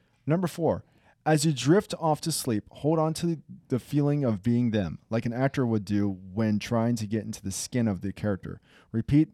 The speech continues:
simple affirmations like, "I will enter her dreams," or, "I will now cross over into the dream world."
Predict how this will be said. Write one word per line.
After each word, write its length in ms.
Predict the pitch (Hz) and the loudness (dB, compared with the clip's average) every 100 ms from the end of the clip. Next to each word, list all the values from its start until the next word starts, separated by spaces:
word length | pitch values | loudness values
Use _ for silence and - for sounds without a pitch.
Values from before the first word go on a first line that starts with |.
| - | -10
simple 480 | - 147 143 156 135 | -2 0 2 2 2
affirmations 640 | 131 127 120 117 101 - | 0 0 0 -2 -4 -6
like, 140 | 92 - | -8 -6
"I 80 | 104 | -4
will 180 | 98 101 | -4 -4
enter 280 | 113 107 113 | -6 -4 -4
her 200 | 101 107 | -2 -2
dreams," 440 | 110 185 98 - - | -2 -2 -4 -8 -8
or, 220 | 113 104 | -4 -2
"I 80 | 117 | 0
will 140 | 110 107 | 0 2
now 180 | 107 | 0
cross 340 | 107 117 107 - | 0 0 0 -2
over 200 | 110 101 | -4 -2
into 180 | 98 - | -4 -4
the 120 | 107 | -4
dream 280 | 95 147 143 | -2 -2 -2
world." 200 | 82 80 | -4 -8